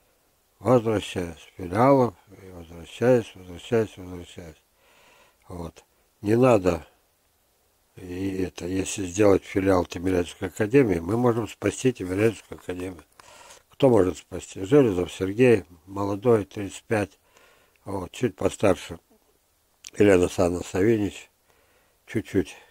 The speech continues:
И она, э, моя же ученица, и выросла как практик в этом саду, в котором мы сейчас с вами сидим. Вот, и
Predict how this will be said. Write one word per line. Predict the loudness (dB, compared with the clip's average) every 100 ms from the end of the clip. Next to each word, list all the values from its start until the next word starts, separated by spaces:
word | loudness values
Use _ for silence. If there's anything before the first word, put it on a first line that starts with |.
| _ _ _ _ _ _
И | -2
она, | 0 2 2 0 -4 _ -10
э, | -8 -6 -8 -8 -10 -12 -12 -16 -16 -20 -20 -10
моя | 0 4 4 2
же | -4
ученица, | -6 -4 -4 -4 -6 -10
и | -2 -2
выросла | 0 -2 -2 -6 -10 -10 _ _ _ _ _
как | -2 0 0 -6
практик | -4 2 2 0 -14 -8
в | -2
этом | -2 -2 -10
саду, | -6 -6 -6 -8 -12 _ _ _ _ _ _
в |
котором | -12 -6 -6 -6
мы | -12
сейчас | -16 -18
с | -16 -16
вами | -16 -16
сидим. | -20 -12 0 0 0 _ _ _ -20 -20 -20 -20 _ _
Вот, | -10 0 0 0 -2
и | 4 4 4